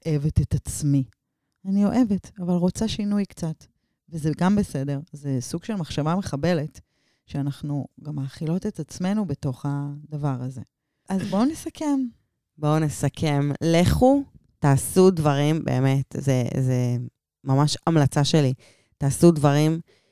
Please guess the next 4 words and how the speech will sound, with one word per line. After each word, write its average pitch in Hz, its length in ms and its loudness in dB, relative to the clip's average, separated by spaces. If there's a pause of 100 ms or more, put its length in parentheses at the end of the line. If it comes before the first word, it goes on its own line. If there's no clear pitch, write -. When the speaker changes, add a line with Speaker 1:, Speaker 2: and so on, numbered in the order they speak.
(220)
Speaker 2:
שגורמים 131 760 4
לכם 185 360 4 (240)
אי 208 260 2 (120)
נוחות, 202 600 8